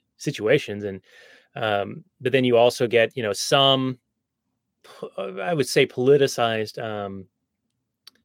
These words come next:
attacking of, of certain cultures and people for politicized reasons. And, and they tend to ignore, um, atrocities and, and other, other horrible events that were commonplace throughout history. And they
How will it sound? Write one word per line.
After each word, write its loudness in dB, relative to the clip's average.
attacking 2
of, -4
of -2
certain 0
cultures -4
and -10
people -6
for 4
politicized 0
reasons. -2
And, -8
and -4
they -2
tend -4
to 2
ignore, 0
um, -12
atrocities -6
and, -12
and -10
other, -10
other -2
horrible -2
events -6
that 0
were 2
commonplace -2
throughout -8
history. -14
And -12
they -10